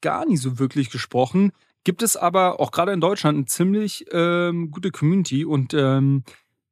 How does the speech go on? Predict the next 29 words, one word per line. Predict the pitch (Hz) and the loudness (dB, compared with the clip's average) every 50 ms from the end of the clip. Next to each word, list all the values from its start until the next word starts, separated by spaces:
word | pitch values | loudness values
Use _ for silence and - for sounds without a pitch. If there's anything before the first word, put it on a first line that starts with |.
| _ - | _ 2
eigentlich | 120 143 180 196 202 196 196 196 180 - - _ - 175 165 160 139 - 127 120 - - 123 131 147 139 | 2 4 4 4 4 2 2 2 -2 -4 -10 _ -18 -20 -18 -18 -18 -20 -20 -20 -20 -20 -20 -20 -8 -2
sollten | - 147 180 190 | 0 2 2 2
wir | 165 | 4
da | 143 151 160 | 4 4 4
mal | 170 165 151 | 6 6 4
einen | 143 123 | 4 2
Deep | 151 185 - | 0 -2 0
Dive | 156 135 120 - | 0 0 0 -2
zu | - - 123 | -4 -4 -2
machen. | 120 120 123 - 160 | -2 -2 0 0 2
Den | 151 135 135 | 2 4 4
werden | 151 156 | 4 4
wir | 151 | 4
jetzt | 143 - - | 2 2 2
heute, | 151 160 156 143 | 0 0 2 2
glaub | 135 143 131 | 0 0 -2
ich, | - | -2
nicht | 143 131 | -2 -2
mehr | 110 147 | -2 -2
unterbringen, | - 175 175 139 135 135 135 | -2 0 0 2 2 2 2
aber | 131 127 | 0 0
ich | 127 - | 0 0
hab | 165 - | 0 0
diese | - 160 139 147 147 135 | 0 0 2 2 4 4
Woche | 151 151 - | 2 2 2
eine | 160 143 | 2 2
ganz | 135 139 131 - | 2 2 2 2
lustige, | - 165 - - 160 139 139 135 135 131 - | 0 0 0 0 2 4 4 6 4 4 2
ähm, | - 131 127 127 127 123 127 127 123 123 | 2 4 4 4 4 2 2 2 0 0